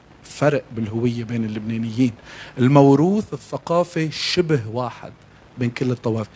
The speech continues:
في فروقات بحسب المناطق، أوقات شوي بحسب الطوائف، ولكن هالفروقات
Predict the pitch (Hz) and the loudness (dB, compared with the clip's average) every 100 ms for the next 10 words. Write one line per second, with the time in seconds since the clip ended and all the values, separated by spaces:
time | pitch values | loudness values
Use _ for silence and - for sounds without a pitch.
0 | - - - - 294 226 180 156 156 165 | -18 -10 0 6 6 6 4 2 2 0
1 | 170 165 - - - 117 - 123 131 127 | 0 0 -6 -20 -10 -8 -4 -2 -2 0
2 | 123 127 139 135 - 127 131 - 175 208 | -2 -2 -2 -2 -4 -4 -4 4 6 8
3 | - 262 254 - 202 202 196 165 165 160 | 6 2 0 -2 2 2 2 0 -6 -8
4 | 151 147 156 160 151 156 156 175 202 180 | -10 -6 0 0 0 -2 -2 0 -2 -2
5 | 165 233 - 190 190 - 160 147 | 0 0 0 2 2 2 2 2